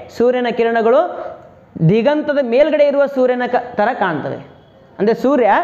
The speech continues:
ದಿಗಂತದ ಮೇಲೆ ಇದ್ದಂಗೆ ಭಾಸ ಆಗ್ತದೆ ಅವರಿಗೆ. ಬೆಳಕಿನ ಕಿರಣ ಬರ್ತಾ ಇರೋದು ಇಲ್ಲಿಂದ, ಆದ್ರೆ ಸು-, ಇವನಿಗೆ ಹೆಂಗೆ ಅನಿಸ್ತದೆ? ಇಲ್ಲಿಂದ ಬರ್ತಾ ಇದ್ದಾವೇನಪ್ಪ ಅಂತ ಅನಿಸ್ತದೆ. ನಿಮಗೆ ಬೆಳಕು ವಕ್ರೀಭವನ ಪಾಠದಲ್ಲಿ ಒಂದು ಏನೋ ಒಂದು ಭಾಗ ಹೇಳಿದ್ದೆ.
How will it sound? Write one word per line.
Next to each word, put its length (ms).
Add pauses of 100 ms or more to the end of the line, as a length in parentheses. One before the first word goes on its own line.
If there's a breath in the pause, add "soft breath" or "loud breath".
(240)
ದಿಗಂತದ 340
ಮೇಲೆ 360
ಇದ್ದಂಗೆ 420
ಭಾಸ 540
ಆಗ್ತದೆ 300
ಅವರಿಗೆ. 400 (260 loud breath)
ಬೆಳಕಿನ 440
ಕಿರಣ 200
ಬರ್ತಾ 420
ಇರೋದು 220
ಇಲ್ಲಿಂದ, 300 (440)
ಆದ್ರೆ 600 (160)
ಸು-, 120
ಇವನಿಗೆ 300
ಹೆಂಗೆ 140
ಅನಿಸ್ತದೆ? 500
ಇಲ್ಲಿಂದ 260
ಬರ್ತಾ 280
ಇದ್ದಾವೇನಪ್ಪ 520
ಅಂತ 280
ಅನಿಸ್ತದೆ. 500 (1200 loud breath)
ನಿಮಗೆ 520
ಬೆಳಕು 400
ವಕ್ರೀಭವನ 400
ಪಾಠದಲ್ಲಿ 400
ಒಂದು 220
ಏನೋ 140
ಒಂದು 120
ಭಾಗ 180
ಹೇಳಿದ್ದೆ. 640